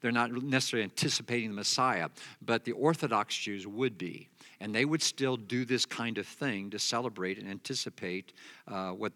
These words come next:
who they believe is gonna be the Messiah, somebody other than Jesus. It looked back to God's rescue,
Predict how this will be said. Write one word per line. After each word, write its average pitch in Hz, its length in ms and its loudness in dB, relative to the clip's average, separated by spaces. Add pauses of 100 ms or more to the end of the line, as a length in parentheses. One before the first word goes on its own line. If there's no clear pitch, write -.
who 120 160 -2
they 107 180 2
believe 95 400 -4
is 92 80 -10
gonna 98 160 -6
be 92 140 -6
the 85 60 -8
Messiah, 95 420 -2
somebody 95 480 -2
other 101 320 -2
than 95 240 -4
Jesus. 104 580 2 (460)
It 202 140 10
looked 185 260 6
back 226 320 8
to 240 120 4
God's 165 440 8
rescue, 196 720 4